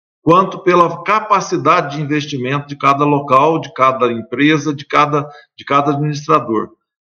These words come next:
Sempre com visão no consumidor, porque, em última análise, quem determina o que vai fazer é o consumidor. Nós precisamos ouvir o consumidor, mas ouvir e, como diz assim, escutar de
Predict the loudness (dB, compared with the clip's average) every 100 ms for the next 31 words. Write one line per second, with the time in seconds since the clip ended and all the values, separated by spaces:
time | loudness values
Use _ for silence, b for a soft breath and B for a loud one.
0 | _ -10 0 2 2 -4 -4 0 0 2
1 | 2 2 0 -2 0 0 0 -2 -2 0
2 | 0 2 4 4 2 0 -2 0 0 0
3 | -2 _ _ _ _ _ _ 0 4 4
4 | 2 2 2 4 2 0 -6 -6 -4 0
5 | 0 2 0 0 0 0 2 0 0 0
6 | 0 -2 -4 -4 -4 0 -2 -2 -6 -6
7 | -6 -2 0 0 -2 B B 0 0 0
8 | 0 2 4 2 2 0 2 0 -4 0
9 | 0 4 4 4 2 B B _ -2 0
10 | -2 0 2 2 0 -2 0 -2 -6 _
11 | _ _ _ _ _ _ _ 2 4 0
12 | -6 _ _ _ _ _ 0 2 2 2
13 | 2 -2 -2 0 0 -4 -6 -6 -2 2
14 | 2 0